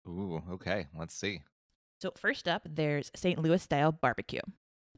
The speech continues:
Speaker 2: Not to be confused with the slow-smoked Kansas City-style barbecue from the other side of the state of Missouri. Saint Louis barbecue generally refers to grilled pork spare ribs that are cut in this particular way that removes the cartilage and rib tip, so you have this, like,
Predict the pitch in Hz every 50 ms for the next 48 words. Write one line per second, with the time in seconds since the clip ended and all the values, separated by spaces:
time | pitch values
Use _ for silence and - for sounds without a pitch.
0 | _ _ _ _ _ _ _ _ - 151 147 147 160 208 - 269 226 269 - -
1 | 330 320 - 226 185 175 175 175 - - 160 - - 151 - - - - 151 147
2 | 160 160 - - 165 147 139 - - - - - 160 151 147 - 135 139 - -
3 | - - - 226 233 214 196 175 - - 139 123 123 131 135 - 135 139 - 127
4 | - - - 147 - 147 135 143 139 - - 143 143 139 139 - - 127 117 104
5 | 107 - - 135 - - - - - - - 69 - - - 50 50 50 50 -
6 | _ _ _ _ _ _ _ - _ _ _ _ _ _ _ _ _ _ _ _
7 | - - 175 190 - 185 180 180 170 - - 127 127 - 143 - - - 151 147
8 | 147 143 - 165 160 175 180 190 190 175 180 175 - - 139 143 143 - - -
9 | - 151 143 131 180 _ - 143 139 160 160 156 165 170 170 _ _ _ _ _
10 | - - 180 151 143 - - - - - - - 127 120 123 143 160 175 185 185
11 | - - - 151 - - - - - - - 175 165 - - 156 151 147 143 -
12 | - 170 - - 165 - 180 156 156 151 147 143 143 139 131 127 135 156 160 156
13 | 147 143 - - 139 143 147 151 156 - - 143 - - - 143 139 147 151 151
14 | 147 151 135 127 120 123 131 - - - 180 180 - - - 151 147 151 143 -
15 | - 139 - 123